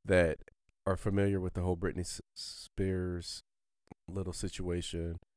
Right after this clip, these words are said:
with her father having control over her life, um, the judge ruled that, um, that she can get, I forget the term, uh, she can have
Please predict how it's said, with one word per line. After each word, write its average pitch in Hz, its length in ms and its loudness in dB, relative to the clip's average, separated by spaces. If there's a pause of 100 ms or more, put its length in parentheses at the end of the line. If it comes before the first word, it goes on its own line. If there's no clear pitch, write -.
(460)
with 90 140 0
her 85 200 6
father 92 420 4
having 87 260 2
control 90 420 -2
over 87 140 -6
her 82 120 -2
life, 87 440 -4 (640)
um, 85 200 0
the 87 100 -2
judge 95 320 4
ruled 92 580 0
that, 73 300 -4 (920)
um, 76 420 -6 (340)
that - 80 -6
she 104 120 -6
can 90 160 -2
get, 87 240 -2
I 87 100 0
forget 92 280 -4
the 78 80 -10
term, 82 460 -6 (840)
uh, 78 280 -4 (880)
she - 140 -6
can 101 100 0
have 95 220 4